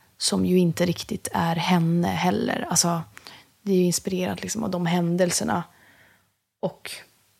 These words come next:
hennes karaktär, det hon går igenom och hennes personlighet. Men det är ändå jag ju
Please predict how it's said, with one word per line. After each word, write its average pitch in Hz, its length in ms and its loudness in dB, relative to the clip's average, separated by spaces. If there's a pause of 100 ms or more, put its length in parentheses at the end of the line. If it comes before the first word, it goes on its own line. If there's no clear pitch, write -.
(1600)
hennes 185 280 2
karaktär, 170 280 0
det 175 280 4
hon 170 120 2
går 175 120 4
igenom 175 540 2
och 180 260 0 (680)
hennes - 680 0 (920)
personlighet. 185 880 2
Men 190 180 4
det 190 120 6
är 180 40 4
ändå 175 240 0
jag 180 500 2
ju - 180 -4